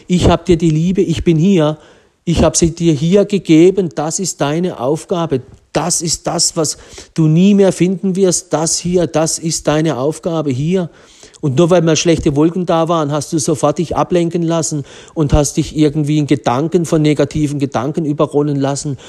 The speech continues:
Und jetzt siehst du nichts mehr, ich weiß, aber komm hier zurück in schlechten Tagen, bleibe treu, auch in schlechten Tagen. Auch schlechte Tage bedeutet, du fühlst nichts mehr, du siehst die Sonne nicht, weil Wolken da sind. Das ist Treue.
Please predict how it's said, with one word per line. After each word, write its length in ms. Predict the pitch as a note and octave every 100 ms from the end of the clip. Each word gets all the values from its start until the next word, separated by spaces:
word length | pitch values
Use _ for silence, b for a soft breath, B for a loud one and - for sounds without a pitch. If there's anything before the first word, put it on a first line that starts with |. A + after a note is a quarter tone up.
| B -
Und 220 | D3 B2
jetzt 220 | D3+ -
siehst 300 | D#3+ F3+ -
du 80 | F3
nichts 320 | F3+ E3 -
mehr, 260 | E3 E3+ D#3+
ich 160 | D3
weiß, 360 | C3+ B2+ E3+ -
aber 180 | C#3 C3+
komm 340 | - D#3+ F#3+
hier 260 | D#3+ F3+ E3+
zurück 360 | - D#3 F3+ E3+
in 80 | C#3+
schlechten 460 | D3 D#3 - E3
Tagen, 440 | B2+ B2+ C#3+ E3+ C#3+
bleibe 420 | A#2+ C3 D#3+ -
treu, 400 | A#2 B2 E3 F#3 B B
auch 180 | B2 C#3
in 100 | D3+
schlechten 440 | - D3 D3+ F#3
Tagen. 340 | - E3+ D3+ C3
Auch 220 | C3 - - - b b
schlechte 440 | - D3+ - D3 -
Tage 320 | B2 D3 E3+
bedeutet, 440 | D#3+ E3 D#3 C#3
du 60 | C#3
fühlst 460 | - D#3 F3 -
nichts 260 | F3+ E3+ -
mehr, 300 | F#3+ F3+ C#3 B B -
du 100 | D#3
siehst 380 | - E3 -
die 60 | E3
Sonne 380 | - D3+ F3 F#3
nicht, 280 | G3 - D3
weil 180 | C3+
Wolken 360 | C3+ D#3 E3 E3+
da 240 | D#3+ D#3
sind. 340 | D#3 E3+ D3 - B B -
Das 260 | D3+ E3
ist 320 | - D#3+ -
Treue. 500 | A#2 B2 D3 F#3 F3+